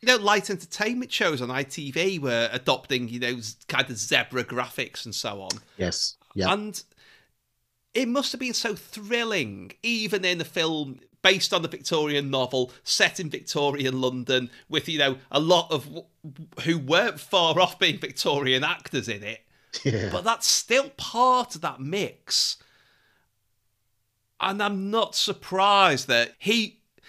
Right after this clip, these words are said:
Speaker 1: 'cause Sellers liked to, I don't think it's fair to say jump those bandwagons. He liked to keep up with the,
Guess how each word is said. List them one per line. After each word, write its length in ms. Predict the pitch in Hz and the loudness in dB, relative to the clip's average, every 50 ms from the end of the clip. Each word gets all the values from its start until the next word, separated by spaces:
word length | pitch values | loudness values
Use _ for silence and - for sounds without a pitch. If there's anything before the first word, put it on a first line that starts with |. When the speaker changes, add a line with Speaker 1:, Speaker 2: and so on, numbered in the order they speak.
| - _ _ _ | -20 _ _ _
Speaker 1:
'cause 160 | - - - | -2 0 0
Sellers 440 | - - 269 262 254 240 226 - - | 4 6 6 6 8 6 4 2 2
liked 520 | 202 190 185 185 175 185 175 - - - - - | 0 2 4 6 6 4 4 0 -6 -8 -6 -4
to, 540 | - 156 151 147 147 139 135 131 123 120 117 - - _ _ _ _ - | -2 -2 0 0 0 0 0 0 -2 -2 -4 -8 -14 _ _ _ _ -6
I 80 | - | -2
don't 160 | - 359 339 | -2 0 0
think 100 | 330 285 | 0 0
it's 80 | 247 - | 0 0
fair 140 | - 254 226 | 0 0 2
to 40 | - | 2
say 160 | - 226 185 | 2 0 0
jump 280 | - - 185 165 160 | 0 0 -2 -2 0
those 180 | - 165 165 - | -2 -2 -2 -2
bandwagons. 680 | - - 156 160 156 151 151 151 147 - 147 131 117 | 0 0 0 0 0 0 -2 -2 -2 -2 -4 -8 -6
He 100 | - 156 | -4 -4
liked 200 | 208 254 247 - | -2 -2 -4 -4
to 60 | - | -8
keep 240 | - - 240 214 - | -8 -6 -4 -2 -2
up 140 | 220 202 - | -4 -4 -4
with 120 | 208 - | -8 -10
the, 160 | - 180 151 | -10 -10 -10